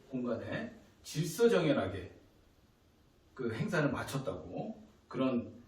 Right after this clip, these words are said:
칭찬의 내용들이 있었습니다. 정말 어처구니가 없었습니다. 자, 신천지는 이단도 아니고 사이비 집단입니다. 그럼에도 불구하고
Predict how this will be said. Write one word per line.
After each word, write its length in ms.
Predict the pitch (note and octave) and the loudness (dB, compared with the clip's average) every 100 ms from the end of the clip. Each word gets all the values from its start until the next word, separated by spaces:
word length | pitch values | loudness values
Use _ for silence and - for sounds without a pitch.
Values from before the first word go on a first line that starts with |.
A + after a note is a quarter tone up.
| - - | -20 -12
칭찬의 480 | - A#3+ A#3 A#3+ | -4 -2 4 4
내용들이 440 | F#3 C#3 D3 C#3+ C3+ | 6 4 4 2 0
있었습니다. 500 | A#2 G#2 - F#2+ F#2 - - - - - - - - - - - - - | -2 -6 -8 -10 -12 -16 -20 -20 -20 -20 -20 -20 -20 -20 -20 -20 -20 -18
정말 280 | F3 F#3 F3+ | -10 -4 4
어처구니가 600 | F3 F3 B3+ B3+ B3 A3+ | 4 4 0 2 6 6
없었습니다. 540 | D#3+ C#3+ C3+ - F#2 - - - - - - - - - - - - - - | 6 2 -4 -6 -8 -10 -16 -20 -20 -20 -20 -20 -20 -20 -20 -20 -20 -20 -12
자, 160 | - | -6
신천지는 720 | B2 - G#3 G#3 F3 F3+ D3+ - | -4 -4 -4 -2 0 2 4 4
이단도 480 | C#3+ E3 D#3+ D3+ C3+ | 2 2 2 4 2
아니고 260 | A#2+ A#2 | 2 -2
사이비 440 | - - A#3+ B3+ A#3 | -6 -8 -6 -2 -4
집단입니다. 720 | - F3 A#2 A#2 A2 G2 - - - - - | -4 -6 -4 -4 -6 -8 -10 -16 -20 -18 -4
그럼에도 400 | D#3 F3+ G3 F#3+ | -2 0 0 0
불구하고 840 | E3+ F3 D3+ - - - - | 0 4 4 2 -2 -4 -6